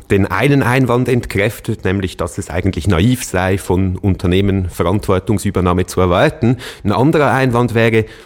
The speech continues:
selbst wenn das klappt, kann das durch Demokratie politisch auch problematisch sein. Du hast ja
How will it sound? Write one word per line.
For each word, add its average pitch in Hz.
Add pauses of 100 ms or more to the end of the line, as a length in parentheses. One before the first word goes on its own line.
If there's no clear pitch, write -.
selbst -
wenn 101
das -
klappt, -
kann 110
das 104
durch -
Demokratie 120 (280)
politisch 131
auch 143
problematisch 90
sein. 80
Du 87
hast 87
ja 87